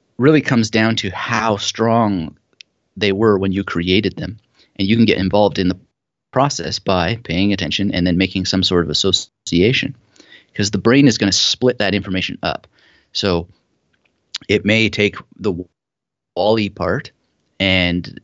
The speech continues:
if the brain was a s-, a neighborhood, let's say, it might put Wally on Fleetwood Avenue in, in, in my brain. A-, and it might even put it on the second house of, uh, Fleetwood Avenue.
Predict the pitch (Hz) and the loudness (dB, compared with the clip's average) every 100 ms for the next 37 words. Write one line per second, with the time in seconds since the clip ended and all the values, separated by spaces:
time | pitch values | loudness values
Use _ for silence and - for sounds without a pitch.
0 | - 101 - 92 107 117 117 104 95 92 | -4 -4 -2 0 2 2 2 0 -2 -8
1 | - - 92 - - - - - 90 87 | -10 -6 -6 -4 -4 -4 -6 -6 -4 0
2 | 107 104 78 80 78 78 - 76 - _ | 2 0 -4 -6 -6 -6 -6 -6 -6 _
3 | _ _ - 104 127 131 - 120 104 - | _ _ -6 0 2 0 0 0 0 -2
4 | 101 107 107 104 - 95 98 98 95 95 | 2 4 4 2 0 0 2 2 0 0
5 | 98 - _ - - - - - _ _ | -4 -10 _ -20 -16 -4 -4 -4 _ _
6 | _ _ _ 95 87 90 82 71 - - | _ _ _ -2 0 0 -2 -8 -12 -12
7 | 90 87 87 - 90 87 - 92 90 85 | -4 -2 -2 -4 -6 -6 -4 -2 0 0
8 | 87 80 78 _ _ _ _ - - - | -2 -4 -6 _ _ _ _ -12 -4 -2
9 | 95 98 98 98 92 104 90 90 92 117 | 0 0 2 0 0 0 0 0 0 0
10 | 113 98 90 - - - 82 80 80 82 | -2 -4 -4 -4 -8 -6 -6 -6 -6 -8
11 | 92 - 98 95 _ _ _ 82 92 85 | -10 -4 -4 -4 _ _ _ -2 0 2
12 | 87 85 104 | 0 -4 -8